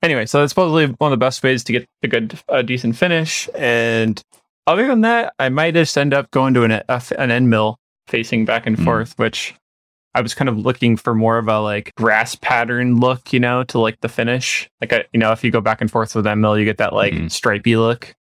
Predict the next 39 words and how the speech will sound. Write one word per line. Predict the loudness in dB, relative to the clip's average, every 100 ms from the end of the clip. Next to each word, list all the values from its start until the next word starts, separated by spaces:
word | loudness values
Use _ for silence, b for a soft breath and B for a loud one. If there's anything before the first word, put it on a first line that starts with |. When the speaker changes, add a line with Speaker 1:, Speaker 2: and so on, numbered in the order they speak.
| -6
Speaker 1:
I |
was | -4
just | -4
trying | -2 0
to | 0
get, | -2
like, | -2
one | 0 0 0 2
nice, | 0 0 -2 -6 -6 -8 _
since | -8 -6 -2
they're | -2
not | -2 -4 _ _ -6
giant | -2 0 -2
Speaker 2:
Yeah. | -2
Speaker 1:
parts. | -2 -2 -6 -16 _ _ _ _ _ _ _
Speaker 2:
The | -6
Speaker 1:
Uh, |
Speaker 2:
fly | 0 0
cutter | 0 -4
should | -4 -4
do | -2 -2
that, | -2 -4
I | -4
imagine. | -2 0 0
Speaker 1:
aesthetics, | 0 -2 -2 -4 -4
I | -4
guess. | -4 -6 -14 _ _ _
Yeah. | 0 0 -2 _ _ -18
It | -12
still | -10 -12 -2 0 2
may | 2 0 0
be | -2 -2 -2 -2
Speaker 2:
Mm. | -2 -2
Speaker 1:
tight. | 0 -2 -2 -4
I | -2
basically | -2 0 0 0
have | -2 0
to, |
like, | 2 2 -2